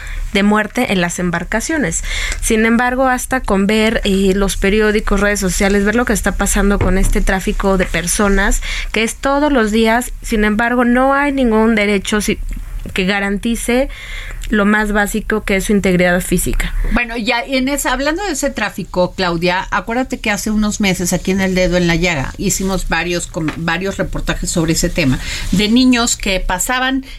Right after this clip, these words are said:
Speaker 2: que los pasaban, se los daba la familia o los compraban incluso en, en Centroamérica para poder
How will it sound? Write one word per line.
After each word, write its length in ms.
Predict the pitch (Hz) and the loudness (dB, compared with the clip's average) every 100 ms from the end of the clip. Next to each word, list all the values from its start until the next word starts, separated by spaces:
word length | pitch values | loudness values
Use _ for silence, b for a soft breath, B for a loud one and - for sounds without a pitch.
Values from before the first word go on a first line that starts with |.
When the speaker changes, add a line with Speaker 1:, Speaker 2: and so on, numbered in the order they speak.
| B | B
Speaker 2:
que 100 | 214 | -4
los 220 | 208 190 | -2 -4
pasaban, 960 | - 190 - 208 208 226 226 160 185 185 - | -2 -2 0 0 0 -2 -4 -4 -4 -4 -2
se 140 | 208 | 0
los 180 | 190 196 | 2 2
daba 220 | 214 240 | 0 0
la 160 | 269 - | 0 -2
familia 480 | 185 190 202 220 233 | -2 0 0 2 2
o 80 | |
los 260 | 208 185 185 | 4 2 0
compraban 720 | - 196 196 240 302 330 302 | 0 2 2 2 2 2 2
incluso 640 | 220 180 220 214 - 208 - B B - | 0 -2 -4 -4 -2 -4 -4 B B -6
en, 440 | 190 190 190 175 170 | -4 -2 -2 -4 -4
en 500 | 190 185 185 185 175 | -2 0 0 0 0
Centroamérica 920 | 151 190 180 185 202 226 202 - 190 - B | 0 0 2 0 0 0 0 0 -2 -2 B
para 280 | - 208 190 | -2 -2 0
poder 520 | 214 208 240 247 262 | 0 0 2 2 0